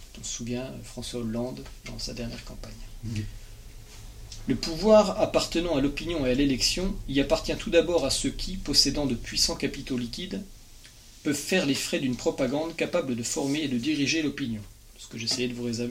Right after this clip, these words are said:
Speaker 1: de vous résumer à l'instant. À ce pouvoir immodéré et intempéré de l'argent, nul autre contrepoids que la dénonciation publique de ce pouvoir, qui ne saurait d'ailleurs se faire sans lui.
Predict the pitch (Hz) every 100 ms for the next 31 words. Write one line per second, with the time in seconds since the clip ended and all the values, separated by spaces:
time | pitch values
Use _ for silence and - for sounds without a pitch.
0 | - 117 120 117 117 117 123 135 135 123
1 | - - - - - - - - - -
2 | 123 147 - 160 165 147 147 151 156 156
3 | 139 120 139 147 - 127 123 117 113 110
4 | 117 147 180 - - - - - 143 160
5 | 185 180 139 139 180 - 151 - 190 143
6 | 123 120 165 180 180 165 - 135 - 120
7 | 156 131 127 127 113 117 101 110 120 -
8 | - - - - - - - - - -
9 | - - - - 180 185 - - 135 135
10 | 139 - - 180 180 156 131 127 139 147
11 | - 123 147 139 - 123 101